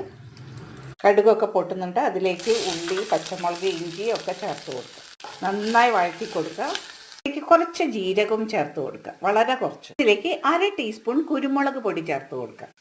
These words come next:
കുറച്ച് മഞ്ഞൾപ്പൊടി. ഇനിയാണ് ക്യാരറ്റ് ചേർത്ത് കൊടുക്കേണ്ടത്. ക്യാരറ്റ് എല്ലാം ചേർത്ത് കൊടുക്കുക. എന്നിട്ട് ഹൈ ഫ്ലെയിമിൽ ഫ്രൈ ചെയ്തെടുക്കുക. ക്യാരറ്റിൻ്റെ വെള്ളമൊക്കെ ഒന്ന്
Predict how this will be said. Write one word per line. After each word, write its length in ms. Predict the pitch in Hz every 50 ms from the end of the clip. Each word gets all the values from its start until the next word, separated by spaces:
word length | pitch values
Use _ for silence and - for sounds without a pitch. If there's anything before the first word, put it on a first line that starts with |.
| - -
കുറച്ച് 420 | 269 294 285 285 - - - 294 285 220
മഞ്ഞൾപ്പൊടി. 640 | 180 175 175 170 165 165 165 160 - 165 170 196 277 339 - - - - - - - - - - - - - - - - - - - - - - - - - _ - - - 226
ഇനിയാണ് 360 | 247 262 233 190 - 208 240 302 -
ക്യാരറ്റ് 440 | 302 202 202 202 208 233 226 - 214 185
ചേർത്ത് 240 | 170 151 147 - - 143 147
കൊടുക്കേണ്ടത്. 500 | - - - 151 139 127 127 123 123 - - - - - - - - - - - - -
ക്യാരറ്റ് 400 | 185 185 185 180 180 - 208 185
എല്ലാം 260 | 165 160 165 170 196 - 233
ചേർത്ത് 260 | 165 143 - - 175 160
കൊടുക്കുക. 320 | 151 143 147 - 175 233 - - - - - - 202
എന്നിട്ട് 260 | 208 220 226 226 247 - -
ഹൈ 180 | 254 233 262 285 320 320 320 -
ഫ്ലെയിമിൽ 440 | - 185 185 180 175 180 190 196 247 320 -
ഫ്രൈ 180 | - 214 170 151 147 147 156
ചെയ്തെടുക്കുക. 480 | 139 135 135 123 117 - - - - - _ _ _ _ - - - - - - - - - - - - - - - - - - - - - - - - - - - - - - - - - - -
ക്യാരറ്റിൻ്റെ 580 | 233 233 233 233 233 247 233 240 262 254 254 247 220 208
വെള്ളമൊക്കെ 540 | 190 196 196 208 233 240 220 185 - - - 208 185
ഒന്ന് 180 | 185 190 214